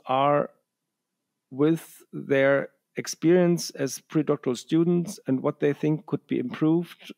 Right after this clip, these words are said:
uh, is, uh, v-, very much at the attention of these decision-making bodies. So, uh, I, I do think that is, uh, that, that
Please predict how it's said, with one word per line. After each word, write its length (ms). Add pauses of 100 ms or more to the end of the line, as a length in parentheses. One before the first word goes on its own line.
(160)
uh, 300 (1400)
is, 480
uh, 420
v-, 420
very 300
much 460 (100)
at 140
the 140
attention 460
of 200
these 180
decision-making 800 (180)
bodies. 360
So, 600
uh, 260 (1200)
I, 200 (100)
I 120
do 200
think 460
that 260
is, 640 (240)
uh, 800
that, 180 (120)
that 160